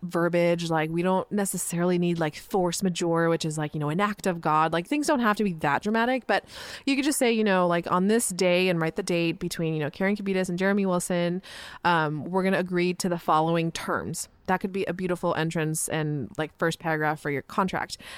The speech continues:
And then the work that's gonna be done is as follows. And then just simply list what the work is. So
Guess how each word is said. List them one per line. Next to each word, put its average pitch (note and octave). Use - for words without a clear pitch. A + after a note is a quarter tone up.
And G3+
then F3
the F#3
work F3+
that's F3+
gonna F3
be E3
done D#3
is E3
as -
follows. F#3
And A3+
then B3
just C4
simply A#3+
list F#3+
what F3
the D#3+
work D#3+
is. -
So D#3+